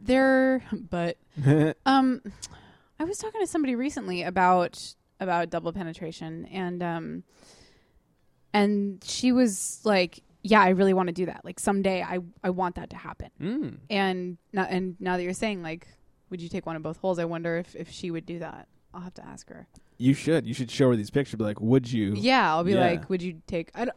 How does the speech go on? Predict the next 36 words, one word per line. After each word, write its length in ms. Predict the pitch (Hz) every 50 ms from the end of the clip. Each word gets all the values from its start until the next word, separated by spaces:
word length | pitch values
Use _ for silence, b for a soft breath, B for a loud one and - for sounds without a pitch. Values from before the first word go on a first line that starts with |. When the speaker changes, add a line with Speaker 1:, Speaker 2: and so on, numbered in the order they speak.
| _ -
Speaker 1:
but 180 | 233 302 311 -
it, 100 | - 285
would 160 | 262 311 262
that 100 | 339 359
even 320 | 381 370 311 294 240 208 190
work? 400 | 170 170 180 240 320 392 - -
I 100 | - 233
mean, 420 | 240 233 233 226 220 214 208 202 b b b b b b b b b b b b _ -
with 160 | 220 220 -
the 300 | - 196 208 202 190 180 175
Speaker 2:
I 40 | 180
don't 80 | 226 226
see 100 | - 214
why 120 | 147 117
not. 360 | 110 131 185 190 127 117 -
Speaker 1:
with 160 | - 214 - _
the 500 | - 180 175 175 170 165 160 160 160 170 170
Speaker 2:
I 60 | 160
mean, 120 | 165 185
at 60 | 190
least 140 | 170 202 214 202
a 20 | 220
little 120 | 247 269 294 294 285
Speaker 1:
angles 100 | 294 -
and 80 | 302 294
Speaker 2:
bit. 100 | 294 -
Speaker 1:
stuff. 420 | - - 320 320 330 330 330 - - -
Speaker 2:
I 80 | 151
mean, 320 | 160 165 165 156 156 139 - _ -
rapid 420 | 139 147 151 160 175 185 170 147
movements 420 | 147 151 160 170 190 202 185 -
may 100 | 190 196
not 140 | 196 196 180
work 160 | 196 208 190
so 120 | - - 208
well, 340 | 202 208 208 220 233 226 202